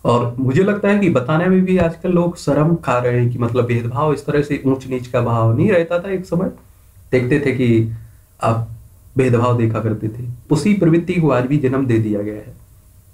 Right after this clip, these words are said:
कि जिस तरह से आपके अगर पड़ोसी को हो जाता है तो आप उसे नफरतहीन भावना से देखने लगते हैं। तो इसलिए भी अगर पड़ोसी को हो भी जाता है तब भी वो नहीं बताता है, तब भी वो चुपके से घर में बैठा रहता है।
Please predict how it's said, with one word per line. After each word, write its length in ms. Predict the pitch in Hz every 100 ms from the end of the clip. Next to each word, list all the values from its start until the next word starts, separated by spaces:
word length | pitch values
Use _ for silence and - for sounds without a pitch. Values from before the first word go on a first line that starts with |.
| - - - - - - - - -
कि 80 | 131
जिस 220 | 131 135
तरह 160 | 151 151
से 100 | 147
आपके 260 | 131 143
अगर 220 | 131 123 123
पड़ोसी 400 | 120 117 - 135
को 100 | 123
हो 140 | 113
जाता 300 | 110 107 117
है 200 | 110 - - - -
तो 60 |
आप 180 | 156 156
उसे 400 | 160 190 185 180 123
नफरतहीन 840 | 120 123 139 151 - 143 170 180
भावना 320 | 123 120 120
से 120 | 117 117
देखने 300 | 110 110 113
लगते 300 | 107 - 117
हैं। 200 | 117 - - - - - -
तो 120 | 127
इसलिए 480 | 131 127 160 165 170
भी 320 | 165 170 170 -
अगर 240 | 123 139
पड़ोसी 380 | 123 127 123 123
को 100 | 143
हो 120 | 117 120
भी 160 | 135
जाता 320 | 123 113 113
है 120 | 107 101
तब 80 | 120
भी 140 | 120
वो 160 | 139 131
नहीं 200 | 127 123
बताता 380 | 120 110 - 110
है, 120 | 104 - - - -
तब 80 | 123
भी 140 | 123
वो 120 | 139 135
चुपके 360 | 135 120 135
से 100 | 127
घर 160 | 117 117
में 220 | 120 - - - -
बैठा 260 | 120 110 101
रहता 300 | 98 101 104
है। 120 | 117